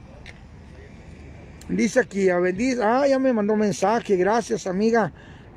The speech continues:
A ver, buenos días. Dice, ¿quién dice? Amiga Betty, dice, "Acá estamos ya arriba del camión". Bueno, ah, ok. Es,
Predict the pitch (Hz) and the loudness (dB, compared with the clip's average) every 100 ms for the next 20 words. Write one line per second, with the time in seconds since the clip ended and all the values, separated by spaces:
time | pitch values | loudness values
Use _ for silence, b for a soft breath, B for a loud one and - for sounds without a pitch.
0 | - - 165 160 170 180 185 180 180 185 | -20 -10 -4 0 2 4 4 2 2 0
1 | 180 190 208 220 226 175 - 165 156 180 | 2 4 4 4 2 -2 -4 -2 2 0
2 | - 196 180 185 185 190 196 - 202 - | 2 0 0 -2 -2 -2 0 -2 -4 -2
3 | 180 190 233 226 208 - 190 175 - 151 | -2 0 2 4 2 0 -4 -4 -2 -4
4 | B B - 151 247 240 262 254 262 202 | B B -2 0 2 4 4 4 2 2
5 | 196 226 233 214 165 160 165 170 190 180 | 4 4 2 2 0 0 0 0 2 2
6 | 170 160 127 131 143 143 | 2 2 0 0 -2 -2